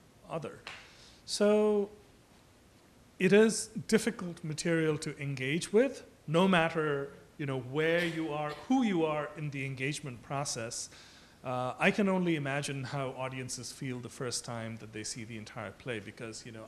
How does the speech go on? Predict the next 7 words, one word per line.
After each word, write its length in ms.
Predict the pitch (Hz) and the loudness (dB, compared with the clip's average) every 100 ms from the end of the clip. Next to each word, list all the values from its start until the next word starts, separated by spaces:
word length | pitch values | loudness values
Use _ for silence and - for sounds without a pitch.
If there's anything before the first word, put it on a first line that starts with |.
| - | -12
I, 340 | 131 - 143 | -12 -6 -6
I 40 | 139 | -6
feel 300 | - 147 120 | -8 -8 -8
it 120 | - | -10
myself. 580 | 117 110 160 123 104 - - - - - - - - - - - - | -12 -10 -6 -6 -6 -14 -20 -18 -18 -20 -20 -20 -20 -20 -20 -20 -4
Um, 400 | 165 156 156 160 - | 2 4 2 -2 4
I'll, 260 | 202 262 | 6 6